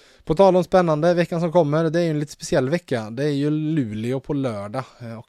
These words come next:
det här var väl en omgång, alltså, det, det blev så här för att Svenska Hockeyförbundet inte ville ha någon match den där torsdagen när de firade att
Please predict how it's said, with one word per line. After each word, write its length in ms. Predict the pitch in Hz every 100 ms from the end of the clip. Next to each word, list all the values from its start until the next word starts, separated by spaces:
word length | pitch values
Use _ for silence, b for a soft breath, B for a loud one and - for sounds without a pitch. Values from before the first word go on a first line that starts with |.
| -
det 80 |
här 160 | 123 131
var 220 | 135 135
väl 180 | 117 117
en 140 | 117
omgång, 560 | 117 131 123 110 107 107
alltså, 320 | 107 - 117 -
det, 400 | 117 127 - 131
det 160 | 120
blev 280 | 131 143 147
så 140 | 131 143
här 280 | 135 117 113
för 120 | 120
att 240 | - - 101
Svenska 320 | - 127 -
Hockeyförbundet 480 | 131 - 117 107 107
inte 220 | 131 113
ville 180 | 110 113
ha 140 | 120
någon 200 | 107 107
match 300 | 117 - -
den 120 | - 127
där 100 | 117
torsdagen 420 | 127 - 131 127
när 60 |
de 120 | 113 110
firade 540 | 117 104 101 104 95
att 260 | 69 -